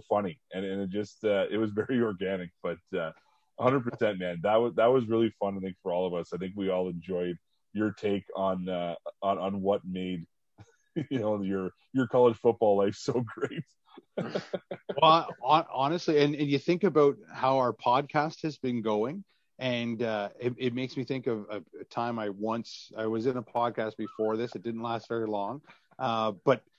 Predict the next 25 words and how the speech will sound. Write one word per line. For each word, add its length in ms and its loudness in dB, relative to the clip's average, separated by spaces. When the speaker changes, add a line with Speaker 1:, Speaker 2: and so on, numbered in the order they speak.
Speaker 2:
I 120 8
was 120 8
actually, 300 6
I 100 4
stepped 480 2
in 480 0
to 160 2
help 260 2
replace, 600 -2
uh, 440 0
a, 160 -6
a 40 -10
previous 360 -2
podcast 560 2
host. 340 0
Um, 540 -2
and 220 -4
it 60 -2
was 300 -8
myself, 500 2
and 100 0
the 100 2
other 160 2
hosts 360 0
were 300 2